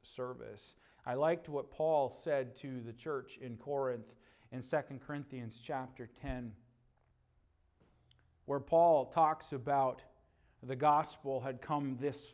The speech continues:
far to you. But in trying to encourage, encourage the, the church in Corinth, he says, "I don't want to pre-, keep preaching the gospel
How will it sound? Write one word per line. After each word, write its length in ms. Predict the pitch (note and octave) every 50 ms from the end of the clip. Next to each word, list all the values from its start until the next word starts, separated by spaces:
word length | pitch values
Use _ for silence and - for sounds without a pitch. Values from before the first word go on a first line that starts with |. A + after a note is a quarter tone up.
| -
far 380 | - D3 C#3 C#3 C3+ C3+ B2+ A#2 A#2+
to 100 | - -
you. 580 | C3 A#2 A#2 B2 C3 C3+ C3 B2+ A2+ - - - A#2+ - _ _ _ _ _ _ _ _ _ _ _ _ _ _ _ _ _ _ _ _ _ _ _ _ _ _ _ _ _ C#3+
But 120 | D#3+ D#3+
in 120 | D#3+ D#3
trying 460 | D#3 - - F3+ F3+ F#3 F#3+ G3 F#3+ F3+
to 180 | - G3 F3+ E3+
encourage, 880 | D3+ D3 - - - F3 F3 F3+ F#3 F3 D#3 C#3 B2+ A2+ - - - -
encourage 500 | - - F#3 F#3+ F#3 E3+ D#3+ C#3 A#2+ A#2
the, 200 | C3+ C#3+ C#3 B2 - - - - _ _ _
the 100 | C#3+ C#3+
church 420 | C3+ - - F3+ F3+ F3+ E3+ F3 D#3+
in 120 | D3 C3+
Corinth, 580 | - - - D#3+ F3 F3+ E3 D3 C#3 C3 G#2+ - - - - _ _ _ _ _ _ _ _ _ _ _
he 100 | - E3
says, 200 | D#3+ - F#3+ F3
"I 160 | F3+ F3+ F#3+
don't 180 | G#3 G#3 G3+ E3+
want 220 | F#3 F#3+ G3 F#3+
to 80 | F3+ D#3
pre-, 300 | - - - G3+ G3+ F#3
keep 240 | - - F#3+ - -
preaching 480 | - G3+ G#3 G#3+ G3+ - G3 F3+ E3
the 80 | D#3+ D3
gospel 840 | C3 D3 D#3 D#3+ F3 F3 E3 - - - - E3+ E3 D#3 D3 -